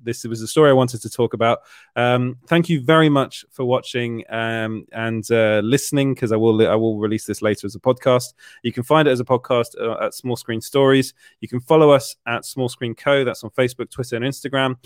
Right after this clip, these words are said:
Uh, you can follow me as well if you want at E J Lauder on Twitter.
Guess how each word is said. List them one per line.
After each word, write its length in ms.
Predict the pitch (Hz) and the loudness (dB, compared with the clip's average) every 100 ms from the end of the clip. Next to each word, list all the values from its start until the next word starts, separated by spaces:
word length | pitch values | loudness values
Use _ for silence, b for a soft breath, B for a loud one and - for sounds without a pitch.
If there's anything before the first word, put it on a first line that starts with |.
| b b - | b b 0
Uh, 60 | 123 | 2
you 100 | 123 | 2
can 140 | 131 | 2
follow 220 | 190 175 | 4 4
me 200 | 139 175 | 4 2
as 120 | 135 | 2
well 140 | 123 147 | 2 2
if 140 | - | 0
you 80 | 101 | -6
want 200 | 110 - | -6 -6
at 60 | 107 | -8
E 100 | 113 | -4
J 200 | 110 104 | -4 0
Lauder 340 | 113 113 104 | 2 2 0
on 160 | 92 98 | -4 -6
Twitter. 360 | - 98 98 | -8 -6 -6